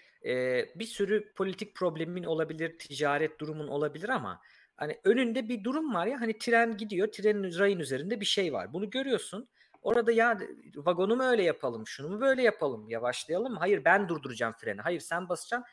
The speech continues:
hayır ben basacağım falan derkene gidiyor. Yani, e, iklim değişikliği de böyle, bu uydular da böyle. Hani burada, e,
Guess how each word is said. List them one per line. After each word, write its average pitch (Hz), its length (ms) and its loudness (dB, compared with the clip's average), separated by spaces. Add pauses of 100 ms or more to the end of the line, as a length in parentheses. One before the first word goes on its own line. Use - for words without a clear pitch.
(140)
hayır 196 220 4
ben 180 220 6
basacağım 147 280 -4
falan 196 300 2
derkene 254 520 2 (280)
gidiyor. 214 340 2
Yani, 147 400 0 (260)
e, - 60 -10
iklim 226 480 -4
değişikliği 139 460 -2
de 135 120 0
böyle, 190 400 0
bu 202 140 -2
uydular 214 460 2
da 147 140 2
böyle. 98 280 -2
Hani 156 320 -6 (260)
burada, 233 540 -2 (340)
e, 139 100 -4